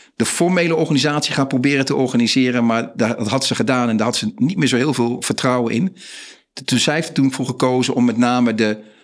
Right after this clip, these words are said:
lokale initiatieven een plek te geven in de organisatie, om te laten zien, kijk, er verandert wel heel veel. En op zichzelf was dat een succesformule. Ehm, dus dat, dat is gelukt. Maar we hebben ook in die praktijk ook wel gemerkt dat het dan, ook al heb je lokaal allerlei nieuwe dingen,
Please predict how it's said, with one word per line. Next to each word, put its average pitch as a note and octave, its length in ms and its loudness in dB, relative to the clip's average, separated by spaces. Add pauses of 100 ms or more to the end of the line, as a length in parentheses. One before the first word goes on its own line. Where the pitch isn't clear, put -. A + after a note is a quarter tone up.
(120)
lokale D3+ 540 0
initiatieven B2+ 520 0
een G#2+ 120 0
plek C#3 200 -2
te A#2+ 80 -2
geven G2+ 300 -2
in F#2+ 60 0
de G#2 80 0
organisatie, G2 440 0
om G#2+ 80 2
te A#2+ 80 0
laten A2+ 280 0
zien, C3 160 2
kijk, C#3 300 -2 (100)
er C3 140 0
verandert B2+ 420 0
wel C#3+ 220 2
heel G2+ 200 0
veel. - 380 -6 (720)
En D3 100 0
op D3 60 0
zichzelf D3+ 200 0
was C#3 140 0
dat C#3 140 0
een B2 120 0
succesformule. A#2 920 0 (600)
Ehm, A#2 580 0 (540)
dus A2+ 180 0
dat, C#3 240 -2
dat D#3 140 0
is D3 120 -2
gelukt. - 500 -2 (380)
Maar A#2+ 100 0
we C3 60 4
hebben C3 160 0
ook D#3+ 80 -2
in D#3 60 2
die D3+ 100 -2
praktijk C3+ 420 -2
ook F3+ 140 0
wel C#3+ 120 2
gemerkt C#3 480 0
dat B2+ 100 0
het B2+ 100 -2
dan, C3 380 0 (100)
ook C3 160 -2
al A#2+ 120 2
heb C#3 180 -2
je D3 80 2
lokaal B2+ 540 0
allerlei B2+ 600 0
nieuwe C3 380 2
dingen, E3+ 380 -2